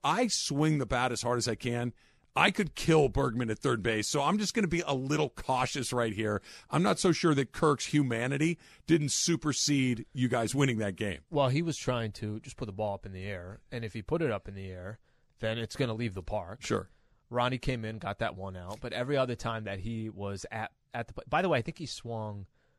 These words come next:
Speaker 2: first pitch, the first three-one homer, I think the second at bat, I think it was the second pitch, something like that. I'm like, I don't know what
Speaker 1: How many
Speaker 2: the hell's
Speaker 1: pitches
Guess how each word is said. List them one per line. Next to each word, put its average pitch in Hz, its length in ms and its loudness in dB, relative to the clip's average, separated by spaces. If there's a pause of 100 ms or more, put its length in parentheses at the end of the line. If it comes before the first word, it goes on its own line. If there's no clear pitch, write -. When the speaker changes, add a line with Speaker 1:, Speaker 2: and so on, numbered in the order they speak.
(200)
Speaker 2:
first - 600 -6
pitch, - 440 -2
the 113 60 -6
first - 260 -4
three-one 139 240 -2
homer, 113 420 -4 (540)
I 110 80 -8
think 156 200 -10
the 139 80 -12
second - 680 -6
at 147 240 -2
bat, 139 360 2
I 117 120 -8
think 147 180 -8
it 139 40 -6
was 110 160 -4
the 104 100 -6
second - 480 -6
pitch, 143 200 -4
something 139 200 -6
like 131 120 -8
that. 135 60 -10
I'm 131 80 -8
like, 113 160 -10
I 120 60 -12
don't 151 160 -4
know 101 60 -4
what 107 80 -2
Speaker 1:
How - 20 2
many 151 60 6
Speaker 2:
the - 20 -
hell's 113 100 4
Speaker 1:
pitches 113 160 2